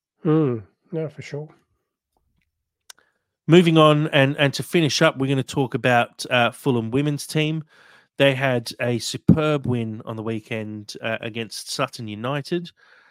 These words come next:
Speaker 2: Uh, Sutton was sitting, uh, I think, fourth in the league before this game started. Um, had had a really good start to their season, and, uh, Fulham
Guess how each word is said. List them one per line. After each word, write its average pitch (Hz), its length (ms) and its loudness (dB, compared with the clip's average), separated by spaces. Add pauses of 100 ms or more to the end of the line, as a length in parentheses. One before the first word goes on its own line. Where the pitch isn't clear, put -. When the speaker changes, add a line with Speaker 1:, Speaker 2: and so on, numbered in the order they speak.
(160)
Speaker 2:
Uh, 120 140 -2
Sutton 131 460 -4
was 113 120 -8
sitting, 113 800 -8
uh, 113 140 -4
I 110 40 -8
think, 156 220 -10
fourth 151 440 -10
in 156 60 -6
the 151 80 -8
league 165 320 -6
before 151 320 -8
this 147 140 -12
game 143 220 -4
started. 147 580 -6 (500)
Um, 113 380 -4
had 123 160 -6
had 127 160 -2
a 123 40 -2
really 123 220 -2
good 113 180 -6
start 117 340 -2
to - 80 -18
their 117 140 -4
season, 110 540 -6
and, 107 340 -8
uh, 110 320 0
Fulham 120 480 -8